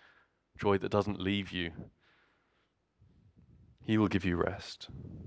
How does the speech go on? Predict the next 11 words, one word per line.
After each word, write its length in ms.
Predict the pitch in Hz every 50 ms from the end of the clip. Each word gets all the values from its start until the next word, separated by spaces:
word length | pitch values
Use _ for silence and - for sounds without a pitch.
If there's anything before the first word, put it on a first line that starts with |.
| - - - - _ _ _ _ _ _ _ _ _ _ _ _ _ _ _ _ _ _ - - -
a 80 | 101
rest 320 | 98 104 101 98 92 - -
that 100 | - -
is 120 | 92 98
eternal, 580 | 95 - - - 92 92 92 - - 90 - - -
a 40 | 98
rest 300 | 107 107 101 - - -
that 100 | 104 -
doesn't 400 | - 107 104 98 110 110 107 - - - - - - - - - - - _ _ - - -
go 180 | - 104 107
away 500 | 101 98 101 104 101 98 95 92 90 92